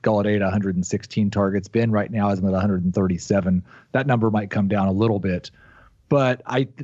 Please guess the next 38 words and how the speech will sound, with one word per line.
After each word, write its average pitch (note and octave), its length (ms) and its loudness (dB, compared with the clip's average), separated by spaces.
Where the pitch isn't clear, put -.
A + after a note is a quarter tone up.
the B2+ 100 0
key F3+ 420 0
for C#3 280 0
Golladay C3 360 2
is G#2 180 -4
for A#2 180 -2
it A2+ 80 -6
to G2+ 80 -8
be B2+ 300 0
very G#2 420 -2
concentrated. F#2 600 -4
It's, F2+ 220 -8
and B2+ 160 -4
he's A#2+ 120 2
gonna C3+ 80 2
have C3 120 -2
to - 80 0
take C3+ 120 -2
some C3 160 0
from A2+ 120 -4
Marvin A2 320 0
Jones A2 320 0
as E2+ 120 -6
well. F#2+ 260 -2
He, G2 180 -4
I G2 140 -4
think C#3 260 0
he C3 100 -2
probably, A#2+ 640 0
with A#2 280 0
the A2+ 120 0
efficiency A2+ 540 -2
I G2+ 60 0
expect G#2+ 300 -4
from G#2+ 100 -4
the F#2 80 0
pass A2+ 260 0
offense, F#2 440 -2